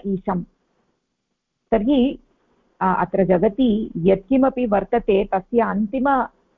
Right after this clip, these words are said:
अन्तिमं लक्ष्यं किम् इति चेत् तस्य अन्तिमं लक्ष्यमस्ति परमपुरुषः एव। अत्र यत्किमपि भवतु नाम,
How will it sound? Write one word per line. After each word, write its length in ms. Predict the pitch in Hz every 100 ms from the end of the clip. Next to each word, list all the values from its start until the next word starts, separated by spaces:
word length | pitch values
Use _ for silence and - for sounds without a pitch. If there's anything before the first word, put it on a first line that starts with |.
| -
अन्तिमं 540 | 185 220 254 254 269
लक्ष्यं 600 | 214 196 - - 277 233
किम् 540 | - _ _ 269 240 175 - _ _ _ _ _ _ _ _ _ -
इति 220 | 190 247
चेत् 420 | - 233 202 277 - _ _ _ _
तस्य 200 | 202 -
अन्तिमं 460 | 202 214 277 285 285
लक्ष्यमस्ति 600 | 247 - 269 247 233 285
परमपुरुषः 680 | 233 202 240 220 190 190 185
एव। 200 | 175 160
अत्र 280 | - 170 214
यत्किमपि 600 | 190 - 285 269 262 226
भवतु 400 | 185 190 202 262
नाम, 220 | 208